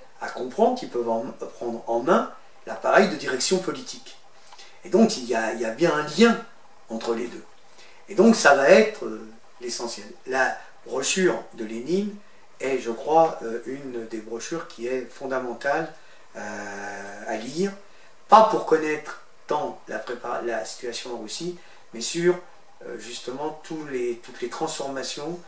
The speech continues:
qui, euh, qui affectent le système capitaliste à l'époque de l'impérialisme et, euh, les con-, les, les conséquences qui doivent en,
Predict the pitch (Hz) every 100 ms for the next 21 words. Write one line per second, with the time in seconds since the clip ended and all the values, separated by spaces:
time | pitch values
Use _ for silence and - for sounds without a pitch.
0 | - - - - 120 127 123 120 - 127
1 | 127 127 139 127 - - - 113 107 110
2 | - 117 - 117 113 110 110 123 117 117
3 | 113 127 117 110 107 110 107 104 127 -
4 | 175 - - - - 117 120 110 101 98
5 | 101 113 110 104 101 110 113 104 98 -
6 | - - - - - - 120 101 127 127
7 | 127 151 151 123 117 107 107 104